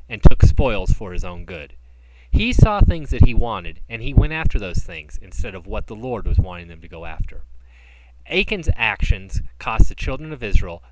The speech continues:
the lives of thirty-six of their fighting men, and in addition, they lost the battle of Ai. You see, going after the wrong gold will cost you, your team members, and the clubbers that are watching you.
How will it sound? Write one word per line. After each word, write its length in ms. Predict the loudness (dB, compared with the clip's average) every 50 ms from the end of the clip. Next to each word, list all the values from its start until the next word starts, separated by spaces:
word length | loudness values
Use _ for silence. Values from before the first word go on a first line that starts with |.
| -20 -18
the 80 | -14
lives 340 | -10 -8 -6 -2 0 0 0
of 80 | 0 -2
thirty-six 680 | -6 -6 -4 -2 0 0 -2 -2 -2 -6 -2 -2 -2
of 80 | -2 -2
their 100 | -8 -8
fighting 400 | -10 -10 -10 -10 -10 -12 -16 -18
men, 240 | -20 -20 -20 -20 -20 -20 _ -20 -20 -20 -20 -20 -20 -20 -20 -18 -12
and 180 | -12 -10 -8 -8
in 100 | -10 -10
addition, 500 | -6 -4 0 2 2 2 2 -2 -8 -18 -20 -20 _ _ -20 -20 -14 -10
they 120 | -10 -8
lost 300 | -8 -2 6 10 10 10
the 60 | 10
battle 440 | 8 4 2 0 0 -4 -6 -8 -10 -12 -14 -14 -16
of 120 | -16 -16
Ai. 480 | -14 -12 -12 -12 -12 -12 -14 -10 -10 -10 -10 -10 -14 -14 -18 -20 -20 -20 -20 -16 -6
You 120 | 4 4
see, 200 | 4 4 4 -4
going 460 | -4 -4 -4 -2 -2 -2 -4 -4 -6
after 460 | -6 -2 -2 0 2 2 0 -2 -4 -14 -8
the 120 | -4 -2 -2
wrong 400 | -2 -2 -4 -4 -6 -8 -12 -14
gold 440 | -12 -10 -10 -8 -10 -10 -10 -6 -8 -8 -8 -8 -16
will 160 | -16 -14 -12
cost 480 | -4 -2 -2 0 6 6 6 6 6 -2
you, 180 | -12 -16 -18 -20 -20 -20 -20 -20 -20 -20 -16
your 160 | -12 -12 -6
team 360 | 4 4 4 4 4 -2 -12
members, 460 | -14 -16 -14 -16 -16 -12 -10 -8 -8 -8 -10 -12 -20 -20 -20 -18
and 120 | -16 -16
the 80 | -16 -16
clubbers 540 | -14 -12 -12 -10 -10 -8 0 0 2 2 2 -4 -6 -14
that 160 | -16 -14 -14
are 60 | -12
watching 440 | -10 -10 -8 0 8 8 8 8 8
you. 120 | 2 -4